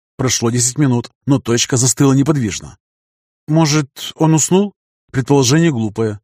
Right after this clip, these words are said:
Медведи не ложатся спать на льду, предпочитая сушу. «Скорее всего, нашел полынью и сейчас караулит жертву. Надо идти. Если он начнет удаляться, запаримся за ним бегать».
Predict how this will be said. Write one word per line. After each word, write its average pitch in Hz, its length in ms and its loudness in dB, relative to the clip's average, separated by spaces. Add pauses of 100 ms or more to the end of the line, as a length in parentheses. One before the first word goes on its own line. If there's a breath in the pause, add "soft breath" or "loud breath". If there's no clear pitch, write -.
Медведи 135 380 2
не 147 140 2
ложатся 117 420 0
спать 120 280 -2
на 139 100 0
льду, 104 300 -6
предпочитая 127 540 0
сушу. - 480 -6 (260)
«Скорее 131 480 0
всего, 139 360 2
нашел 123 420 0
полынью 123 560 0
и 113 100 -6
сейчас 135 420 0
караулит 135 420 2
жертву. 113 500 -4 (260)
Надо 131 300 2
идти. 117 320 -4 (100)
Если 143 320 2
он 143 140 2
начнет 139 360 0
удаляться, 123 600 0
запаримся 131 600 0
за 143 120 0
ним 160 160 2
бегать». 120 380 -4